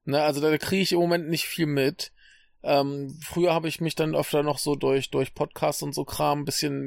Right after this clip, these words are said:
mehr informiert, aber, äh, da, da hab ich im Moment auch, auch nicht so viel Nerv zu. Also, ähm, ich, ich krieg das vor allem von den Pay-Per-Views mit, aber da fand ich's bisher einfach sau, sau lustig.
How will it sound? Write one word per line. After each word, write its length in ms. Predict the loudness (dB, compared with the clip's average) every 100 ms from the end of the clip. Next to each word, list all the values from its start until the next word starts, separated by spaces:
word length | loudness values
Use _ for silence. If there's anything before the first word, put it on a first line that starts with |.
| -4
mehr 400 | 0 2 4 2
informiert, 800 | 2 0 0 -2 0 2 2 0 -2 -20 -20 -20 _ -6
aber, 360 | 0 4 4 4
äh, 240 | 4 4
da, 160 | 4 2
da 140 | 2
hab 100 | 0
ich 80 | -2
im 60 |
Moment 200 | -4 -4
auch, 180 | -6 -8
auch 220 | -10 -8
nicht 180 | -6 -4
so 400 | -4 -2 -2 -2
viel 440 | -4 -8 -4 -2 0
Nerv 420 | 0 0 0 -4
zu. 300 | -4 -4 -6 -10 -20 -20 _
Also, 400 | 0 2 2 2
ähm, 260 | 2 0 -4
ich, 140 | -4
ich 80 | -2
krieg 200 | 0 0
das 140 | 0 0
vor 120 | 0
allem 100 | 0
von 100 | 0
den 100 | 0
Pay-Per-Views 580 | 2 2 2 -2 -4 -2
mit, 200 | -4 -4 -16 -20 _
aber 120 | -2 0
da 100 | 0
fand 260 | 0 0
ich's 100 | -2
bisher 320 | -2 -4 -2 -2
einfach 260 | -4 -8
sau, 240 | -4 -4 -4
sau 220 | -2 -2
lustig. 540 | -2 -8 -8 -8 -10